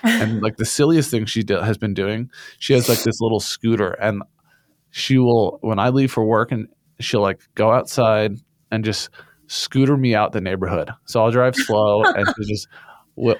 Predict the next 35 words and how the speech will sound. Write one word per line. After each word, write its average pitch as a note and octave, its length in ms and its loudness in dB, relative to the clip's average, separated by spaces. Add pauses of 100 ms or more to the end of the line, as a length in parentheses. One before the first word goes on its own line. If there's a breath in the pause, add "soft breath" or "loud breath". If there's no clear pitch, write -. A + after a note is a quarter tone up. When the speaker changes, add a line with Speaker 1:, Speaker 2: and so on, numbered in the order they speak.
Speaker 1:
all B2 240 4
the D3 80 2
way C3 100 4
out A#2+ 120 0
the A2+ 60 -6
neighborhood, B2 380 2
and A2 120 0
then A2+ 120 0
I'll G#2+ 120 -2
just G#2+ 280 -10
be B2+ 100 0
waving, A#2+ 380 2
and A2+ 140 -2
I'll G#2 60 -2
be G2 80 -2
like, E2 220 -8
"Oh, - 160 -6 (400 loud breath)
twenty-three A2 580 -4
years F#2+ 380 -2
later, F2+ 300 -2
how G2 240 2
blessed F#2 420 -4
am G2 100 -6
I F#2 100 -2
to F2+ 60 -6
have F#2 160 -4
these F#2 220 -10
really G#2+ 240 0
simple G#2 460 -6
but F#2 280 -8
beautiful F#2+ 460 -6
things F#2+ 360 -10
in F2+ 80 -8
my F2 120 -8
life." F2 440 -6